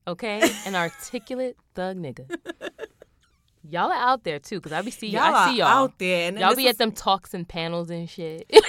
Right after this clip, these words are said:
Speaker 2: Right.
Speaker 1: Conventions and conferences or whatever.
Speaker 2: Mm-hmm.
Speaker 1: Okay.
Speaker 2: But anyway, so yeah, that was really dope, and, um, yeah, he, he was just letting them, he, he was unapologetically black.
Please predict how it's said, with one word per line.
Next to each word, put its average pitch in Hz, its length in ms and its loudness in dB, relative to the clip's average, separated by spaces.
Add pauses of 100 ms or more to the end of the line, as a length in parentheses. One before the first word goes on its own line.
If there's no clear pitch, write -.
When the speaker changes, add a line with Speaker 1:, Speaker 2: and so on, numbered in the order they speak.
(320)
Speaker 2:
Right. 233 500 4
Speaker 1:
Conventions 180 680 -6
and 170 140 -8
conferences 156 840 -10
or 160 40 -10
whatever. 151 380 -14
Speaker 2:
Mm-hmm. 233 760 -8
Speaker 1:
Okay. 262 500 -6
Speaker 2:
But 240 60 -6
anyway, 220 260 -6
so 190 140 -12
yeah, 202 320 -4
that 185 120 -4
was 262 160 -10
really 185 200 -10
dope, 147 320 -10
and, 147 180 -14
um, 143 380 -14
yeah, 147 180 -12
he, 208 200 -14
he 233 180 -18
was 214 160 -12
just 156 180 -14
letting 151 300 -14
them, 151 240 -16
he, 226 260 -18
he 254 220 -12
was 165 340 -10 (1000)
unapologetically 220 1400 -6
black. 165 560 -8